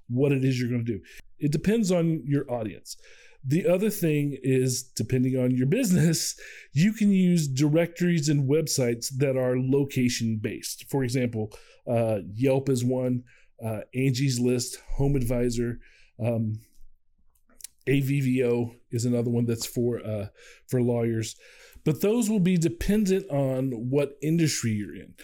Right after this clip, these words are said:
But these, you know, website directories have replaced the Yellow Page phone book directory,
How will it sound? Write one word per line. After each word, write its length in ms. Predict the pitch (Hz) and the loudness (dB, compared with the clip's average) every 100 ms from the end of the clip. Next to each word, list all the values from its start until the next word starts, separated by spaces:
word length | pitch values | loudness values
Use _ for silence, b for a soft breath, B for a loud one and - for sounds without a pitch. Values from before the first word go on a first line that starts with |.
| B B | B B
But 400 | 131 156 160 135 | -2 0 0 -2
these, 520 | 139 185 208 208 - - | 0 2 2 0 -6 -4
you 160 | 156 143 | -4 -2
know, 60 | |
website 640 | 127 151 160 - 156 143 131 | 0 2 2 0 0 -2 0
directories 720 | 131 135 135 - 120 117 - | 0 0 -2 -2 0 0 0
have 220 | 127 131 | -2 0
replaced 800 | 131 131 - 180 135 123 - - - | -2 -2 0 2 2 0 -2 -10 -4
the 80 | 143 | 0
Yellow 300 | 143 151 156 | 2 2 0
Page 360 | 135 127 127 - | 0 0 -2 -2
phone 200 | 226 247 | 2 4
book 220 | 165 123 | 2 0
directory, 540 | 117 120 117 120 117 | 0 -2 -2 -2 -4